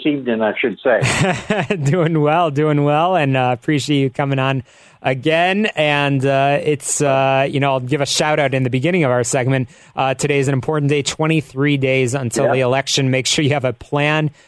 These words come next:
Speaker 2: to vote. Make sure you have a plan to vote. And I know, uh, Jim, you are, uh, you are certainly educating people all the time. Um, but Jim, before we get back to that topic of the election, as we always do, we love to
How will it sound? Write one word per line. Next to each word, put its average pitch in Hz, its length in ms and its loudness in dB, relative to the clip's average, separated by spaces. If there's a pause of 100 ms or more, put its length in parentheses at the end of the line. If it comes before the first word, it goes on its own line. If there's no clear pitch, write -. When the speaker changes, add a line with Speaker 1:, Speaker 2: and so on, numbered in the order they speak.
(120)
Speaker 2:
to 160 540 0
vote. 131 680 -4
Make 123 160 -2
sure - 120 0
you 127 60 2
have 123 80 0
a 120 60 0
plan 143 360 -2
to - 100 -2
vote. 139 420 -2 (220)
And 123 100 -4
I 123 40 2
know, 127 240 2
uh, 123 200 0
Jim, 135 380 0
you 131 240 0
are, 123 280 0
uh, 117 180 0 (280)
you 143 100 0
are 139 80 0
certainly 139 360 -2
educating 143 540 -2
people 139 260 -2
all 131 160 0
the 123 100 -4
time. 147 340 0 (280)
Um, 156 240 0
but 175 160 0
Jim, 196 260 0
before 202 300 0
we 226 100 0
get 175 140 -2
back 170 220 -2
to 165 100 -4
that 139 180 0
topic 151 360 -2
of 135 120 -2
the 135 100 0
election, 139 680 0
as 127 300 -2
we 135 100 0
always 139 260 0
do, 143 120 0
we 135 100 2
love 139 220 -2
to 143 140 -4